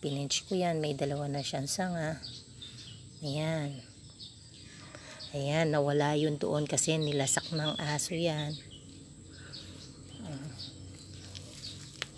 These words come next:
Ayan, nababakante sila kasi nilalasak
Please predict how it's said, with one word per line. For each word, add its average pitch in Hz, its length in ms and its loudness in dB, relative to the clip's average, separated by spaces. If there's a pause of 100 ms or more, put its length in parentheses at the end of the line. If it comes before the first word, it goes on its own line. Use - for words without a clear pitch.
(1500)
Ayan, 160 240 6
nababakante 131 800 4
sila 156 400 6
kasi 170 320 2
nilalasak 131 640 2